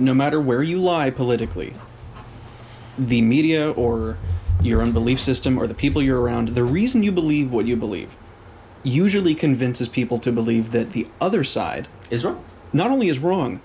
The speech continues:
Speaker 1: but is undermining the process of progressing America and is hurting people. So it's not just you believe differently than me, it's you're ruining the country.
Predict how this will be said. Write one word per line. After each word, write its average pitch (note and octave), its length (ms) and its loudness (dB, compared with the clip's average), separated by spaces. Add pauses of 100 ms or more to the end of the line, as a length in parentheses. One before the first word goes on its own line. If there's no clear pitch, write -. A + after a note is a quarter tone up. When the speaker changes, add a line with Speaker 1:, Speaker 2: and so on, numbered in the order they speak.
(160)
Speaker 1:
but C3 260 -2 (160)
is C3+ 300 2
undermining C#3+ 880 2
the A#2+ 80 -2
process A#2 760 -2
of A#2 180 -6
progressing A#2 520 -2
America G#2+ 500 -6 (680)
and A#2+ 160 2
is A2 80 0
hurting A#2+ 340 0
people. - 320 -10 (320)
So B2+ 160 2
it's B2+ 100 0
not D#3 220 0
just B2+ 220 -2
you C#3 80 2
believe B2 420 2
differently A2 340 -2
than - 160 -12
me, D2 200 -10 (100)
it's F#2 180 2
you're B2 160 4
ruining C3 540 2
the A#2+ 80 0
country. A#2+ 460 -4